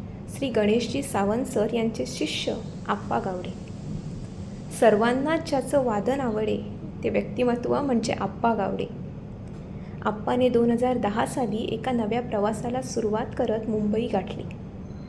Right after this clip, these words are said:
आणि आपल्या राहिलेल्या शिक्षणाबरोबर पकवाज आणि ढोलकी क्लास सुरू करून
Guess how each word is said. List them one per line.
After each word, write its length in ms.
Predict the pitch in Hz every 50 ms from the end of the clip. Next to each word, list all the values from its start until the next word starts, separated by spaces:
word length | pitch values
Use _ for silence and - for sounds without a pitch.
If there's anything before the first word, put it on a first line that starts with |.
| - - -
आणि 200 | - 208 208 214
आपल्या 300 | 214 208 214 214 220 220
राहिलेल्या 480 | 208 196 196 208 214 220 220 214 220 226
शिक्षणाबरोबर 920 | 220 - 214 - - - - 220 240 285 330 320 240 214 202 202 196 190 202 - - - - - -
पकवाज 520 | 202 196 202 - 208 226 254 277 - - - - -
आणि 220 | 240 226 240 262
ढोलकी 400 | 247 233 202 214 196 214 202 247
क्लास 360 | 240 - 262 262 269 262 - -
सुरू 200 | - 208 233 285
करून 360 | - 285 226 196 - 196